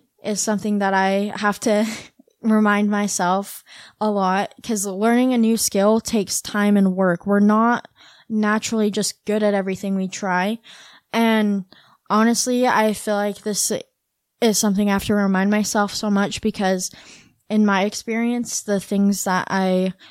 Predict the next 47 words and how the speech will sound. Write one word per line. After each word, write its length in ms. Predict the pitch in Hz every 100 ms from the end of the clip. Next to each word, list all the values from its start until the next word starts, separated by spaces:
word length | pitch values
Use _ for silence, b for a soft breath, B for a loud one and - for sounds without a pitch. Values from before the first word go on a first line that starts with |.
| B
feel 200 | - 208
like 160 | 196 196
I'm 140 | 196
the 100 | 196
most 280 | 190 185 -
passionate 520 | - 165 185 240 240
about 300 | 240 240 247
or 280 | - 208 190
I 100 | 185
want 360 | 175 175 170 -
to 100 | 214
learn 220 | 208 202
more 200 | 175 180
about, 380 | 214 233 240 -
I 140 | 202
feel 220 | 202 220
like 160 | 202 202
I 80 | 180
suck 260 | - -
at. 260 | - 92 - B B B B -
Like, 240 | 214 202
when 160 | 208 208
I 80 |
started 680 | 202 - 196 196 196 196 196 - b b b -
getting 280 | 220 208
into 340 | 208 196 185 185
fashion 480 | - 226 233 240 233
design, 580 | 226 226 220 226 226
I 160 | 220 208
haven't 240 | 202 208
really 220 | 202 208 196
taken 420 | - 196 190 202
that 280 | 190 190 - _ _ _ _ _ _ -
very 420 | 190 202 190 190
much 320 | 190 190 -
farther, 460 | - 202 190 196 202
but, 260 | 196 175 -
like, 240 | 175 -
sewing 800 | - - 208 220 220 220 220 220
and 260 | - 196
stuff 260 | - 208 202
like 220 | 214 202
that, 280 | 202 202 196
I 140 | - 208
am 240 | 208 208
terrible 760 | - - - 233 233 202 185 165
at. 260 | 92 -